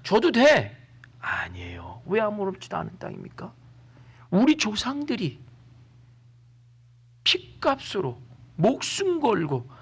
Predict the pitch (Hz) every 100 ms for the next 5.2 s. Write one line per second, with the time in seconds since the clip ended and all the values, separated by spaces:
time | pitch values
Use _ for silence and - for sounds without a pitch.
0 | - - - - 285 302 311 262 - 180
1 | - 165 208 440 294 196 90 87 - -
2 | - - - - - - _ - 202 311
3 | 370 370 427 165 185 302 302 190 - -
4 | - - - - - 165 190 247 254 247
5 | -